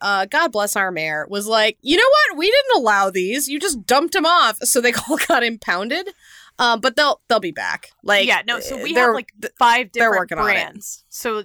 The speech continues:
Speaker 2: yeah, they started, like, a year ago or whatever, and they have just increased.
Speaker 1: Yep.
Speaker 2: Uh,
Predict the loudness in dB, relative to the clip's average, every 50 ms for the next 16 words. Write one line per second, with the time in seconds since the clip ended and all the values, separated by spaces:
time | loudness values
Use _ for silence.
0 | _ -6 -2 -2 -2 -2 -4 -6 -4 0 0 0 0 -2 -6 -10 -12 -8 -4 -2
1 | -2 -2 -2 -4 -4 -2 -2 -4 -4 -6 -8 -8 -8 -6 -4 -2 -2 -2 -4 -6
2 | -8 -8 -4 -4 -4 -4 -6 _ -18 -10 -4 -4 -4 -4 -4 -8 -18 -20 _ _
3 | _ _ _ _ _ _ _ _ -10 -8 -8 -8 -10 -12 -12 -12 -12 -10 -10 -12
4 | -12 -12 -12 -10 -12 -12 -14 _ _ -2 0 2 4 4 4 4 2 2 0 0
5 | -2 -4 -8